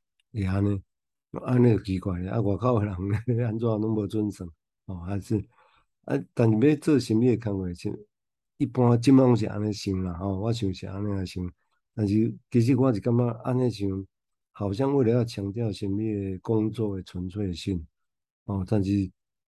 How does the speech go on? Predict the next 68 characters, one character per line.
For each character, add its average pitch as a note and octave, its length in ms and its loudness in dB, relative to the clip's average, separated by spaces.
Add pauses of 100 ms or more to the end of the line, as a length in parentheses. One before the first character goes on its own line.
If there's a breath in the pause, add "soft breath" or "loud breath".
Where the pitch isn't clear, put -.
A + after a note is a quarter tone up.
(160)
想 A#2 240 4
想 A#2+ 200 4
嘛 G#2+ 120 2
奇 A2 240 -2
怪 G2 180 -6
咧， G2 160 -4
好 G2 160 -6
像 D3 180 -4
我 G2 200 -2
们 G2+ 120 0
这 C#3+ 140 0
个， A#2+ 140 4
这 A#2+ 180 0
个 A2+ 100 2
地 A2+ 200 -4
方 A2+ 160 -2
就 B2+ 160 -2
像 A#2 160 -2
身 A2+ 240 -2
体 G2+ 100 -6
跟 A2+ 160 -8
心 A2+ 180 -6
理 G2+ 60 -4
这 A2 160 -6
样 A#2+ 260 0
切 A#2 240 -4
割 A2 200 -6
一 F#2+ 140 -6
样， G2+ 140 -6 (560)
然 G2+ 120 -10
后 A2 140 0
那 D3+ 120 2
个 B2+ 80 4
地 C3 160 2
方 B2+ 140 2
也 G2+ 60 -2
是 G#2+ 180 -6
切 A2+ 240 -4
割 A2 200 -6
一 G2 140 -4
样， G#2 240 -8
哦， F#2 220 -10 (140)
外 G2+ 120 0
口 B2 240 2
的， A2+ 220 2 (380 soft breath)
外 G#2+ 160 0
口 A#2+ 280 2
的 G#2+ 220 4
代 G2 280 -4
志， F2+ 360 -6 (400)
亲 G#2+ 200 2
像 F#2+ 380 -4
外 G2 160 -4
口 A#2+ 200 0
的 A#2 100 2
影 A#2+ 200 6
响， A2+ 280 2
还 G2+ 120 -8
是 - 120 -14
讲 G#2 100 -4
一 G#2+ 40 -4
寡 A2+ 260 -4
骚 A#2+ 320 2
扰， F2+ 360 -2
而 G#2 140 -6
且 A#2+ 160 -4
亲 G#2+ 240 0
像 F#2 160 -2